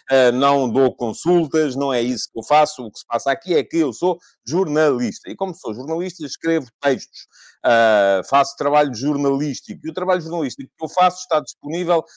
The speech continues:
nesta plataforma, tadeia ponto substack ponto com. Ah, os subscritores gratuitos têm acesso a muita coisa, não têm acesso a tudo.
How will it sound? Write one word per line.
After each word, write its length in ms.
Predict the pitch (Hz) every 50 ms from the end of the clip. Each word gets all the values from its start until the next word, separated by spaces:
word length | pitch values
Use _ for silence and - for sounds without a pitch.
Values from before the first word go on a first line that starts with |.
| _ _
nesta 420 | - 151 180 202 202 - - 190 160
plataforma, 720 | 143 165 156 - 170 - - 135 113 98 87 85 76 76
tadeia 480 | - - 127 117 139 139 147 147 135 -
ponto 280 | _ 139 143 139 127 -
substack 500 | - - 120 107 - - 147 143 131 - _ _
ponto 240 | 147 143 139 123 _
com. 280 | _ 143 139 120 92 - - _ _ _ _ _ _
Ah, 80 | 151 139
os 280 | - 233 240 233 175
subscritores 600 | - 208 175 - - 180 180 175 180 175 165 139
gratuitos 440 | 151 170 156 - - 202 190 - -
têm 280 | - 180 175 170 170 160
acesso 420 | 156 151 - 185 185 185 180 - _ _ _ - _ _ _
a 140 | 160 160 156
muita 500 | 160 170 190 202 196 185 160 - 185 165
coisa, 440 | - - 165 156 131 104 87 95 95
não 100 | 98 98
têm 260 | - 139 143 147 143
acesso 460 | 139 - - 165 165 156 - - 170
a 40 | 165
tudo. 480 | 127 - - 170 165 147 117 104 92